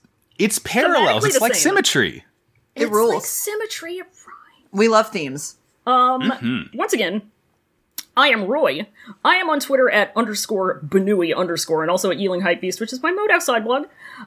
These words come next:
Speaker 2: Uh, and you can check out my other podcast, Nana Roy's Nightmare and Era, where every other weekend a guest and I read some creepypasta. Just yesterday, me and friend of the show, Eddie, read Ben Drowned.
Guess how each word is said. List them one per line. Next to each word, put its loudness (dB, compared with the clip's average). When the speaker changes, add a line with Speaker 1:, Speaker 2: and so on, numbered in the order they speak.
Speaker 2:
Uh, 2
and 2
you -2
can 4
check 0
out -8
my 2
other 0
podcast, 0
Nana -2
Roy's 0
Nightmare 2
and 0
Era, 0
where 6
every 4
other 4
weekend 0
a 0
guest 2
and -4
I -2
read -4
some -6
creepypasta. -4
Just 0
yesterday, -2
me 0
and 2
friend 0
of -8
the 0
show, 2
Eddie, 2
read 2
Ben 2
Drowned. 0